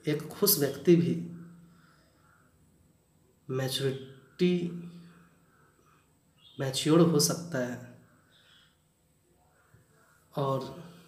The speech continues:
जब जीवन है तो क्यों इसे दुख में जिया जाए, थोड़ा प्रसन्न होके ही जिया जाए। इसी सोच के साथ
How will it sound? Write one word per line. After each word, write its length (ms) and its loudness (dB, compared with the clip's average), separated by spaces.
जब 180 -4
जीवन 380 2
है 140 4
तो 140 0
क्यों 160 2
इसे 260 -2
दुख 280 -8
में 120 -2
जिया 240 0
जाए, 280 -4
थोड़ा 200 -6
प्रसन्न 400 -4
होके 260 -2
ही 140 -2
जिया 260 -2
जाए। 260 -6
इसी 240 2
सोच 280 2
के 100 4
साथ 460 0